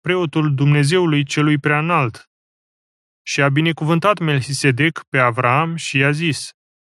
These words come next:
"Binecuvântat să fie Avram de Dumnezeul Cel Preanalt, ziditorul cerului și al pământului,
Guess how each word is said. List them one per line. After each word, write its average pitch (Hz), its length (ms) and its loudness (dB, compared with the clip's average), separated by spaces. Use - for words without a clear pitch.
"Binecuvântat 185 680 2
să - 180 -4
fie 160 260 0
Avram 143 520 0
de 139 180 0
Dumnezeul 139 640 2
Cel 135 260 -2
Preanalt, 139 640 -2
ziditorul 139 720 2
cerului 147 520 -2
și 139 160 -6
al 123 120 2
pământului, 131 760 0